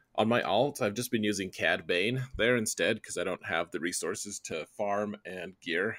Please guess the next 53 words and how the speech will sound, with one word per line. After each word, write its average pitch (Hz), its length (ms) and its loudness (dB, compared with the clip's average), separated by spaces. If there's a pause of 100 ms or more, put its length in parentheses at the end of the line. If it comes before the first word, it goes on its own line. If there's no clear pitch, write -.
(120)
another 101 240 -4
bounty 101 300 0
hunter. 123 380 -2
So 85 280 -4
I've 85 140 -6
been 87 180 -8
looking 78 320 -12
for, 87 460 -6 (340)
you 104 80 -4
know, 90 180 -4
like, 90 220 -4 (800)
I've 110 80 2
been 107 100 0
trying 95 260 0
to 98 60 -8
find 95 500 2 (680)
more 104 240 2
efficient 95 400 0
ways 92 220 -2
of 80 80 -14
doing 95 260 0
things. 104 280 0
So 80 200 -2
I 76 60 0
have 87 240 -4
Cad 82 300 0
Bane 90 340 0 (220)
geared 92 200 0
up 95 220 -2
'cause - 160 -8
I 87 40 0
wanted 87 280 -2
his 67 140 -2
ship - 400 0
as 82 160 -6
well. 98 360 0 (140)
Um, 85 260 -6
and 98 140 -4
we, - 200 -8
you 110 100 -2
know, 87 80 2
we 104 100 2
don't 98 140 0
have 85 140 0
to - 80 -20
talk 87 200 -8
about - 240 -6 (100)
my 78 120 -8
alt, - 480 -6 (140)
uh, 76 240 -2 (680)
right 95 160 0
now, 113 260 4
but 87 440 0